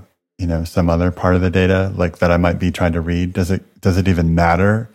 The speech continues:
Like, is all the data related to the other data so that I've gotta be very careful, uh, to make sure that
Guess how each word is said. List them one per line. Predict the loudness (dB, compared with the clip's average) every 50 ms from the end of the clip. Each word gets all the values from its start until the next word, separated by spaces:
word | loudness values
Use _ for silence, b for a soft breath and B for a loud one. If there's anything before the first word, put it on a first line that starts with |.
| _ -4
Like, | -4 -2 -2
is | 0 0 2
all | 2 2 2
the | 2 2
data | 2 2 2 2 2 2 2 2
related | 0 0 0 2 2 2 0 0
to | -2 -2
the | -2 0 0
other | 0 2 0 0
data | 2 2 2 2 0 0
so | 0 -2 -2
that | 0 0 -2 -2 -6 B B B B B B B _ -6
I've | -2 0
gotta | 2 2 2
be | 2 0
very | 2 4 4 4 4 2
careful, | 0 0 -2 -2 -2 0 0 0 0 0 0 -2 -6 -12 _ _ _ _ _ _ _ -2
uh, | 0 0 0 0 -2
to | -2 0
make | 0 0 0
sure | -2 -2 -2 -2
that | 0 -2 -4